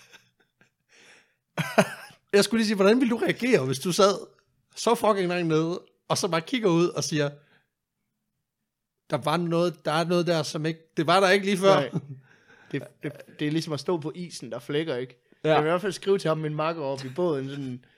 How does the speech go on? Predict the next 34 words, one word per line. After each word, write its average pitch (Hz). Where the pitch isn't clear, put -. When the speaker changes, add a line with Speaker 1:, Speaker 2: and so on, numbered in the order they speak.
Speaker 2:
på 143
Messenger. 143
Speaker 1:
"We 127
got 135
a 135
problem." 139
Speaker 2:
Hjælp. 143
<laughs> -
Hiv. 233
For 143
helvede. 151
<laughs> -
Speaker 1:
Hvorfor 165
hiver 160
de? 131
Nu 170
hiver 190
de 165
enogtredive 143
gange. 127
Så -
skal -
vi 131
fucking 135
op. 120
Speaker 2:
Var 160
det 190
enogtredive 165
eller 160
toogtredive? 151
Åh, 120
vi, 160
vi, 190
forfra. 180